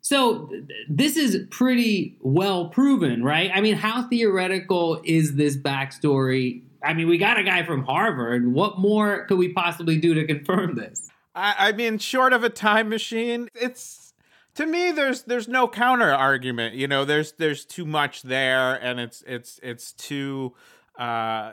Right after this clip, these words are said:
Speaker 2: sort of well documented. I think to me, one of the most compelling things is you can go back to the, even the eighteen hundreds, and you can find these old sort of woodcuts and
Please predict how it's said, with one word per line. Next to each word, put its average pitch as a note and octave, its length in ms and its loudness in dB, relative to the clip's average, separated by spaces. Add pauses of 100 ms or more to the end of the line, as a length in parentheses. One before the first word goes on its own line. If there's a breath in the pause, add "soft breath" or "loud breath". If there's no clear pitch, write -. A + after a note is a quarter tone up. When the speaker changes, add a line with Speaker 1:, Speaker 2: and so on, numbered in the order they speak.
Speaker 2:
sort C#3+ 320 -6
of B2 140 -6
well B2+ 280 2
documented. C3+ 680 -2
I F3 120 0
think - 240 -6
to F#3+ 80 -6
me, A3 160 0
one G#3+ 160 2
of F#3 60 -4
the F3 60 0
most E3 240 -2
compelling B3 520 -2
things D3+ 280 -8
is C#3+ 140 -10
you D3 80 -14
can E3 160 -10
go E3+ 100 -2
back E3 440 2
to F3 100 -8
the, C#3 320 -4
even F3+ 240 -6
the E3 140 -4
eighteen D#3+ 380 -6
hundreds, E3+ 680 -6 (540 soft breath)
and D#3+ 180 -2
you E3+ 140 -4
can E3 160 -8
find F#3+ 440 0
these D#3 240 -4 (160)
old F3+ 680 0
sort D#3+ 240 -4
of A#2+ 160 -4 (320 soft breath)
woodcuts E3+ 1000 -2
and D3 500 -4